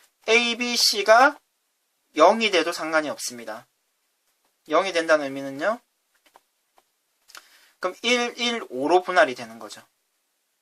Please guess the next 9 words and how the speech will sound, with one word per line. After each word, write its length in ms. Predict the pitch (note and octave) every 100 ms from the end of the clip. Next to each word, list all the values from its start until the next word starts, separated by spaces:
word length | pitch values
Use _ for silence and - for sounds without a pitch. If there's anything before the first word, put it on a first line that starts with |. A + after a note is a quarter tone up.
| _
이해되십니까? 720 | C3+ C#3 C3+ - C3 B2+ F3+ - _ _ _ _ - _ - _ _ _
합친 300 | - D3+ C#3
게 180 | D#3+ G3+ _
사가 340 | - - C3 B2
돼야 160 | B2 -
되겠죠. 400 | - _ - - _ _ _ _ _ -
사는 460 | - D#3 E3+ A3+ - _ _ _ _ _ _ _ -
일곱 300 | F3+ E3+ D#3+
개에서 560 | D3 C3+ C3+ F#3 A3